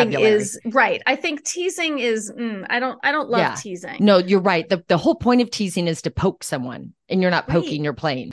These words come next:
Speaker 1: But yes,
Speaker 2: Yeah.
Speaker 1: good point on the playfulness. Tease is not the word. When I see women, and I know you see women going into that transition into the next part of their life,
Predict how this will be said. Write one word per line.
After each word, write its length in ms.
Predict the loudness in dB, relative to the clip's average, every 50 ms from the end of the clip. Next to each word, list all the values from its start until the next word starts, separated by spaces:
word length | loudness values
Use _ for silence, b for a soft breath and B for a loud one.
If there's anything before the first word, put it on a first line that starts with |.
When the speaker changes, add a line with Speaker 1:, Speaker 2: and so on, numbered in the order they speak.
| -8 _
Speaker 1:
But 120 | -4 0 2
yes, 220 | 2 0 2 -2
Speaker 2:
Yeah. 200 | -4 -6 -6 0
Speaker 1:
good 220 | 0 0 0 0 0
point 300 | 0 2 2 2 2 0
on 100 | -2 -2
the 80 | -2
playfulness. 760 | -4 -2 -4 -4 -4 -4 -4 -4 -2 -4 -4 -4 -6 -12 -14 b b b b _
Tease 260 | -4 -2 -2 0 0 -2
is 120 | -2 -2
not 180 | -2 -2 0 -2
the 80 | -2
word. 420 | 0 0 0 0 0 0 -2 -4 B B B _ _
When 200 | -2 -2 0 0
I 140 | 0 0
see 200 | -2 -4 -6 -6
women, 360 | -4 -2 -2 -2 -2 -2 -2 -2
and 140 | -2 -2
I 100 | -2 -2
know 100 | -2 -2
you 180 | -4 -4 -4 -6
see 180 | -4 -4 -4 -2
women 460 | 0 0 0 0 -2 -2 -4 -6 b b b b _ _ _ -8
going 260 | -2 0 0 2 2 0
into 240 | -2 -2 -4 -4
that 200 | -4 -4 -4 -4
transition 960 | -6 -6 -4 -4 -4 -4 -4 -4 -4 -4 -4 -4 -2 -2 -2 -2 -4 -6 -8 -10 _ _ _ _
into 180 | -8 -6 -2 0
the 80 | 0 2
next 220 | 2 2 0 -4
part 180 | -6 -4 -2 -2
of 80 | 0 0
their 120 | 0 0
life, 360 | 0 0 0 0 -2 -4 -6